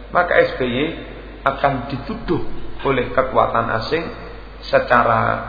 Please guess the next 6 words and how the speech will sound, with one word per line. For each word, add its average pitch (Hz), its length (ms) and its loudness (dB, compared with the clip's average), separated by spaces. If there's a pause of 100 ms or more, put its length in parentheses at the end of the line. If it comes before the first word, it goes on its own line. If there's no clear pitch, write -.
(500)
tidak - 320 -6
apa, 131 240 2 (640)
eh, 117 320 0 (160)
secara 127 400 4
diam-diam 120 880 2
membantu 123 560 2